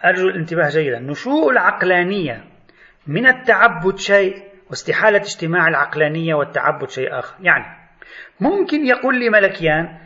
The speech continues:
"عقلانية هؤلاء المتدينين جاءت لأجل أن يبرروا النصوص." جاءت لأجل أن يبرروا ما في النصوص. يعني، تعبدهم بالنصوص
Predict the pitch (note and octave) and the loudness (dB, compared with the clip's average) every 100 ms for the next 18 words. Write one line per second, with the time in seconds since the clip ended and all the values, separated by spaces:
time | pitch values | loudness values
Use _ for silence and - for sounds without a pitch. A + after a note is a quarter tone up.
0 | - - - D#3 F#3+ F#3+ G3+ G3 G3 C#4+ | -20 -20 -4 0 2 2 4 4 2 0
1 | E4 E4 F#3 G#3 G3+ F#3 F3+ A#3 A3+ G3 | 2 0 2 4 4 4 6 6 4 -2
2 | G3+ G3+ F#3+ F3 D#3+ D#3+ F3+ D#3+ B3+ E4 | 0 0 0 -2 -4 -4 -4 2 4 4
3 | F4 D4+ A3 A#3 C4 B3 G#3+ G3 F3+ E3+ | 4 2 0 0 0 0 0 0 2 2
4 | F3+ B3 F#3+ D#3 C#3+ C3+ - - _ _ | 4 2 0 -2 -6 -10 -12 -20 _ _
5 | _ _ _ _ _ _ _ _ _ _ | _ _ _ _ _ _ _ _ _ _
6 | _ _ - A#2 F#3+ G3 D#3+ F#3+ - - | _ _ -8 2 4 6 4 2 -8 -20
7 | - - F3+ A#3+ G#3+ A#3 F#3+ F3 E3 E3 | -18 -4 4 4 4 0 0 0 0 2
8 | F#3 C4+ F#3+ C#3+ C3+ B2+ B2 A2+ - - | 2 2 2 0 -6 -8 -10 -14 -16 -20
9 | - D#3 G3 G3+ F3+ G#3 E3+ D4 D#4+ C4 | -8 -2 2 4 4 2 0 0 2 2
10 | B3 G#3+ G3 E3+ D#3+ A#3 A#3+ | 0 0 0 -2 0 -2 -2